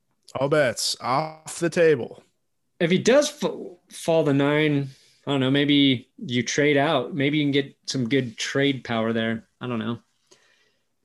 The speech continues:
Speaker 2: I will say, like, I think if he did make a quarterback change via free agency, it will look good, at least in the, the short term.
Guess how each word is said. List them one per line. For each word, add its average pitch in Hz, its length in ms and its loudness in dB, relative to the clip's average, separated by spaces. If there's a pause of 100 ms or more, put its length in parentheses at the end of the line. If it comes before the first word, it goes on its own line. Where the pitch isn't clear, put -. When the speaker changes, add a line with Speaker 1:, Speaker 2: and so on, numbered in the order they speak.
(300)
Speaker 2:
I 185 80 2
will 285 160 6
say, 233 260 4
like, 175 180 4
I 175 80 4
think 240 320 2
if 175 240 0
he 190 100 4
did 175 200 4
make 190 400 0 (500)
a 139 60 -8
quarterback 165 540 0
change 160 440 0
via 135 400 4
free 135 220 0
agency, 151 680 -2 (2000)
it 165 100 2
will 160 180 4
look 160 280 0
good, 165 400 2 (340)
at 147 160 -2
least 160 440 0 (800)
in 160 140 0
the, 123 580 0
the 113 100 -6
short 156 280 -4
term. 196 440 -2